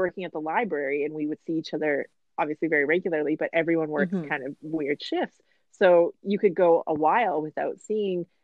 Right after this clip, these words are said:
Speaker 1: people or without
Speaker 2: Even in
Speaker 1: seeing
Speaker 2: member
Speaker 1: everybody
Speaker 2: services, like, if
Speaker 1: in
Speaker 2: you're
Speaker 1: one
Speaker 2: not on the
Speaker 1: group.
Speaker 2: same schedule,
Speaker 1: Yeah.
Speaker 2: like, as,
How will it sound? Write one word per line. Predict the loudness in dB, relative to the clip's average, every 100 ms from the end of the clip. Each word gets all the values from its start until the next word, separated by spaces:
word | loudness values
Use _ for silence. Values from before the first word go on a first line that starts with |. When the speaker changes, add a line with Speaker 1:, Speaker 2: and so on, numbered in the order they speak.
| _ -6
Speaker 1:
people | -4 2 2 4
or | 4 4
without | 4 4
Speaker 2:
Even | 4
in | 4
Speaker 1:
seeing | 4
Speaker 2:
member | 4 2
Speaker 1:
everybody |
Speaker 2:
services, | 4 6 6 6 2 2 0 -2 -8
like, | -6 -6 -4 0
if | 2
Speaker 1:
in | 4
Speaker 2:
you're | 4
Speaker 1:
one |
Speaker 2:
not | 4 2 4
on | 4 6
the |
Speaker 1:
group. |
Speaker 2:
same | 4 0 -4
schedule, | 2 4 6
Speaker 1:
Yeah. | 6
Speaker 2:
like, | 4
as, | 4